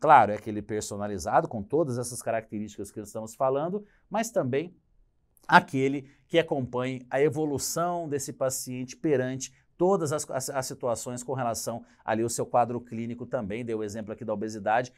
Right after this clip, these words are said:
mas isso vale para qualquer outra patologia também.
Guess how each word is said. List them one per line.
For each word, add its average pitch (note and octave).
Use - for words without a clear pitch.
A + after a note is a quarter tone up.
mas C3+
isso B2
vale G#2+
para A#2
qualquer A2+
outra A2
patologia G#2+
também. G#2+